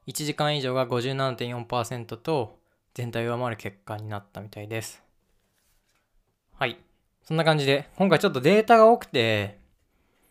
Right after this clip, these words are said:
なんか、ポッドキャストでこういうデータ系って、正直聞いてて、なかなか理解と聞いてるのとスピードがね、追いつかなかったりとか、イメージ、グラフのイメージとか、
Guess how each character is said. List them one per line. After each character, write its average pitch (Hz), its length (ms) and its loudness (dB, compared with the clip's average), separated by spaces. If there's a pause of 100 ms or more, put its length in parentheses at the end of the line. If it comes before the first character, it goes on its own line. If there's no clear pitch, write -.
(140)
な 160 60 -6
ん - 20 -4
か、 147 80 -2
ポ 160 120 2
ッ 160 60 -2
ド 247 80 -2
キ 269 100 -4
ャ 254 60 0
ス - 120 -12
ト 190 180 0
で 156 120 2
こ - 140 0
う 165 60 6
い 165 40 4
う 156 40 2
デ 151 180 6
ー - 20 0
タ 185 120 0
系 190 240 0
っ - 60 4
て、 - 380 -2 (460)
正 - 160 -2
直 185 240 -2
聞 180 220 -2
い - 20 -4
て 185 140 0
て、 110 480 -2 (1800)
な 135 80 -8
か 175 80 0
な 185 100 2
か 170 320 4
理 175 160 -4
解 123 320 2 (1120)
と 127 100 -8
聞 - 200 -4
い 147 60 -6
て 151 140 2
る 147 100 0
の 117 120 -6
と 107 200 -6
ス - 120 -10
ピ 151 120 -4
ー 135 40 -6
ド 135 120 -4
が 131 120 -2
ね、 127 260 -8
追 143 100 -4
い 139 60 -4
つ - 120 -18
か 147 100 -4
な 135 80 -2
か 113 80 -4
っ 104 40 -6
た 110 100 -10
り 101 60 -10
と 104 60 -12
か、 - 80 -10
イ 131 100 -4
メ 160 220 0
ー 127 40 -6
ジ、 110 140 -10
グ 120 100 -4
ラ 147 100 2
フ 175 140 2
の 170 100 0
イ 165 80 -2
メ 165 140 0
ー 135 40 -2
ジ - 120 -14
と 104 80 -10
か、 - 240 -12